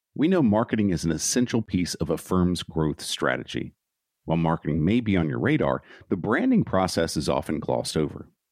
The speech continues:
Our partners at Postali can develop your law firm brand.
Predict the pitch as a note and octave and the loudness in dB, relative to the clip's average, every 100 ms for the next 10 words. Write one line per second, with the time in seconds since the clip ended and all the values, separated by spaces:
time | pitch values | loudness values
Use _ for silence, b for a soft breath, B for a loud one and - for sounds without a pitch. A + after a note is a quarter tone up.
0 | _ _ _ - G2 - - F3+ - - | _ _ _ -6 -2 0 0 0 0 0
1 | G2+ - D#2+ D#2+ D2 F2 - F2 F#2 G#2 | -2 2 2 2 0 -2 0 0 0 0
2 | D#2+ D#2+ C#2+ - C#2 B1 F#2+ F#2 C#2+ | -2 -2 0 -2 -4 -4 0 0 -2